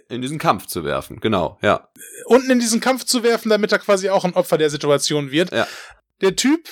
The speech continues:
Speaker 2: reagiert dann so, dass er halt seinen Leuten ein Signal gibt, dass sie dann Jonah Hex bedrohen sollen.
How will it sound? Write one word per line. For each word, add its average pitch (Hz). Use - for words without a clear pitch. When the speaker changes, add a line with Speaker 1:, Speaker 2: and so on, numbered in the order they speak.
Speaker 2:
reagiert 214
dann 220
so, 233
dass 220
er 214
halt 202
seinen 202
Leuten 220
ein 202
Signal 208
gibt, 214
dass 190
sie 202
dann 185
Jonah 185
Hex 247
bedrohen 160
sollen. 151